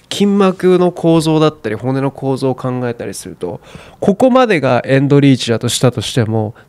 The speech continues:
例えば、さらに、いわゆる何かっていうと、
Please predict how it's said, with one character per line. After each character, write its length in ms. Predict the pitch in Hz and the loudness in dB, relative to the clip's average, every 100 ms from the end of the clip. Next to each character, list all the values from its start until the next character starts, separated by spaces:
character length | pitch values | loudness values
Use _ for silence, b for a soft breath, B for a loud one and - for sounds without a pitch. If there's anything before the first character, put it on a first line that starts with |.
| - 156 | -4 2
例 120 | 220 | 2
え 60 | 185 | 2
ば、 340 | 135 120 104 B B B | 2 0 -2 B B B
さ 240 | - 247 | 0 4
ら 140 | 233 143 | 4 4
に、 380 | 127 135 110 - _ _ - B B | 2 0 -2 -8 _ _ -20 B B
い 40 | 175 | 4
わ 60 | |
ゆ 80 | 190 | 4
る 80 | 151 | 4
何 220 | 202 240 | 2 2
か 120 | 175 | 0
っ 40 | 127 | -2
て 120 | - | -4
い 40 | 110 | -6
う 40 | |
と、 320 | - 123 - | 0 -2 -2